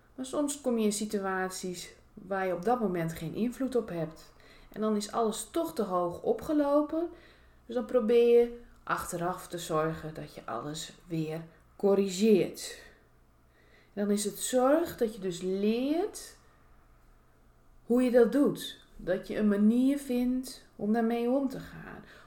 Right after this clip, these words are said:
Hoe kan ik ervoor zorgen dat ik weer rustiger word, dat ik weer kalmer word? Nou, het is heel verstandig om ontspanningsoefeningen aan te leren.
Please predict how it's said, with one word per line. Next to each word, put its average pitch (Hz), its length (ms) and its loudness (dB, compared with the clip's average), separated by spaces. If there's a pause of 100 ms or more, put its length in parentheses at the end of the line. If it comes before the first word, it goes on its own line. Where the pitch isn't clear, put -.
Hoe 285 440 8
kan 240 200 4
ik 233 140 -2
ervoor 202 280 0
zorgen 233 720 0 (360)
dat 185 160 -8
ik 175 120 -6
weer 175 180 0
rustiger 185 580 0
word, 185 360 -2
dat 165 140 -8
ik 165 120 -10
weer 165 140 -4
kalmer 165 600 0
word? - 360 -20 (640)
Nou, - 180 -14 (680)
het - 100 -20
is 160 160 -8
heel 175 420 2 (560)
verstandig 233 840 4 (160)
om 185 320 -6 (480)
ontspanningsoefeningen 196 1080 -4
aan 226 240 -2
te 233 140 0
leren. 240 600 2